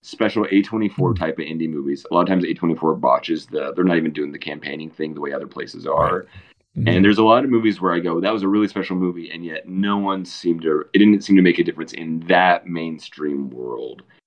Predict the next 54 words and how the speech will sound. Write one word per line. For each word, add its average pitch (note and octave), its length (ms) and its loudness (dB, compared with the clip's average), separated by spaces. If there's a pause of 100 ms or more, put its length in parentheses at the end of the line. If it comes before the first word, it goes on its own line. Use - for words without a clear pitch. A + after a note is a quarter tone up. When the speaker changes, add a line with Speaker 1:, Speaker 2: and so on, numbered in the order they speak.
Speaker 1:
And - 80 0
there's F#2+ 160 6
sometimes F#2+ 360 6
you E2+ 60 4
go, F#2 200 6
"Oh, - 80 4
that G#2 160 4
movie C#3 220 4
could A2 160 2
have F#2+ 80 0
had D#2 240 -2
ten F2+ 140 -2
Oscars," G#2+ 500 -2
but F2+ 100 -2
instead F2+ 540 2 (240)
it - 60 -6
just F#2+ 120 -4
kinda A#2 160 0
got F2+ 160 4
overlooked D#2 560 -4
and D#2+ 100 -6
it D#2+ 120 -4
got, D2 320 0 (200)
like, - 140 -8
the E2 80 -2
Hustlers E2+ 400 2
treatment, E2 340 2
or, D2+ 40 -2
like, D2 160 -2
last A2+ 240 2
year's G2+ 160 4
Zola D#2+ 320 0
kind D#2 260 -6
of D#2+ 80 -8
felt F#2 140 -2
like F#2+ 160 -4
one G2 100 0
of F#2+ 60 2
those F#2+ 160 0
for - 100 -8
me, G2 180 0
where E2+ 300 0 (240)
it - 80 -12
could F2 100 4
have E2 80 2
had D#2+ 120 -2
six E2 180 -2
nominations, E2 460 -2
Speaker 2:
Right. C2+ 60 -2
Speaker 1:
it - 20 -2
had C2+ 120 -6
zero. D#2+ 560 -2
There's G2 220 4
always F2 320 2